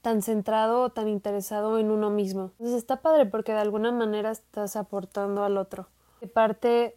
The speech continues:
o que ayuda a la dimensión que tenemos nosotros como seres humanos, como la de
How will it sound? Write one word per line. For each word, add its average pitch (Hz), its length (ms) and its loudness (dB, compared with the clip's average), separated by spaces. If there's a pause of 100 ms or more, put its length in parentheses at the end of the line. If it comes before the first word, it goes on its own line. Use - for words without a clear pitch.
o 247 160 -4
que 226 220 2
ayuda 220 600 2
a 226 40 4
la 214 160 4
dimensión 208 560 0
que 226 80 -2
tenemos 220 440 -2
nosotros 214 460 -6
como 208 220 -6
seres 214 260 -4
humanos, 214 400 -4
como 202 300 -4
la 190 180 0
de 185 320 -6